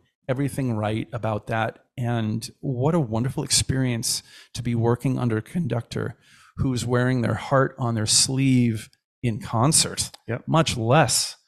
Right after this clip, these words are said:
Speaker 1: rehearsal. And, and I think the function of the face is really, in-, really important,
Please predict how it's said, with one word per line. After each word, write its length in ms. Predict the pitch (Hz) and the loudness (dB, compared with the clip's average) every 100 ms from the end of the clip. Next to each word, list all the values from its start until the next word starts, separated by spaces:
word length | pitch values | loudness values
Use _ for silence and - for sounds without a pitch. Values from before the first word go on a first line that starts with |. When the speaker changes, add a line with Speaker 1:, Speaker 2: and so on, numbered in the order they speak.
| _ _ _ | _ _ _
Speaker 1:
rehearsal. 600 | 117 117 120 - - - _ _ _ - | -2 0 0 -2 -6 -14 _ _ _ -4
And, 380 | 127 117 117 139 - | 0 0 -2 -6 -6
and 180 | 123 123 | -2 0
I 120 | 117 | 0
think 320 | - 139 127 | -2 -4 -4
the 80 | 123 | -6
function 400 | - 127 123 123 | -2 -2 -2 -4
of 100 | 110 | -2
the 60 | 107 | -4
face 500 | - 117 123 - - - | -4 -4 -2 -4 -6 -8
is 380 | 120 113 113 - | -6 -4 -6 -4
really, 300 | 123 139 165 | -2 0 0
in-, 180 | 175 160 | -4 -6
really 460 | - 113 110 120 160 | -8 -4 0 2 2
important, 680 | 175 - 139 190 - - | 0 0 -2 -2 -6 -10